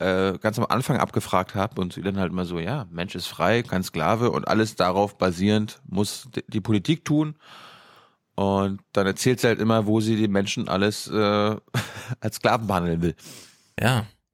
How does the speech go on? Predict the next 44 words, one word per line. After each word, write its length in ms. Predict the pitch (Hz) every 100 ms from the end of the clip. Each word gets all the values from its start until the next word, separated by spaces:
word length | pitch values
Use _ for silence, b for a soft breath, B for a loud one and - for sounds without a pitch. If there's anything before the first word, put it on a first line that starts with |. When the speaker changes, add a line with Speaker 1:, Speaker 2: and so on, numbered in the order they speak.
| _
Speaker 2:
aber 220 | - 107 107
eben, 160 | 113 -
es 100 | 110
ist 280 | - 117 - -
dieses, 340 | 110 110 - _
wir 360 | - - - 110
behandeln 320 | 104 117 104
Menschen 180 | 110 120
als 120 | 117
Sklaven, 280 | 107 123 123
sind 160 | 117
halt 140 | 120 120
gerade 260 | - 151
diese 260 | 135 143 135
Themen, 380 | - 147 160 -
in 140 | 117
denen 140 | 120 127
es 80 |
so 280 | - 120 117 -
hochgradig 880 | - 170 277 - - 76 - -
private, 540 | - 98 - - - - 113 -
also 240 | 104 104 - _
intim 500 | 123 110 - 202 92
eigentlich 420 | - 76 90 98
ist, 220 | - - -
ja. 160 | 131 - _ _ _
Da 200 | - 160
mischen 300 | 196 185 180
sie 60 | 165
sich 160 | 165 165
dann 140 | 147
wieder 160 | 147 -
ein. 260 | 123 -
Die 680 | - _ _ _ _ _ -
ganze 180 | 139 156
Zeit, 320 | - 139 139
nee, 160 | - 113
bloß 420 | 107 117 170 185
keine 260 | 117 127 87
Einmischung, 560 | 110 143 - 156 180
hier, 280 | 160 160 107
keine 220 | - 120
Erbschaftssteuer, 520 | 113 - 113 - 117
nichts. 440 | 110 151 - -